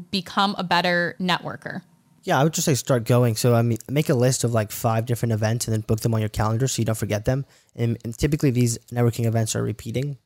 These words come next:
Speaker 2: So you can look up at two websites, and I, I might have said this last time, but it's meetup dot com and eventbrite dot com. Uh, just start going there. A lot of people think, like,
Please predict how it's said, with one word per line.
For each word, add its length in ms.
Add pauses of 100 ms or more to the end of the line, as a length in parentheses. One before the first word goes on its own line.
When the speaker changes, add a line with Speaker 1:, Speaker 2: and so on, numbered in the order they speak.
Speaker 2:
So 240
you 160
can 140
look 160
up 100
at 160
two 180
websites, 460
and 80
I, 100
I 40
might 100
have 100
said 120
this 140
last 180
time, 100
but 140
it's 140
meetup 280
dot 160
com 340 (280)
and 100
eventbrite 480
dot 160
com. 320 (400)
Uh, 120
just 180
start 180
going 300
there. 240 (260)
A 120
lot 140
of 120
people 200
think, 320
like, 200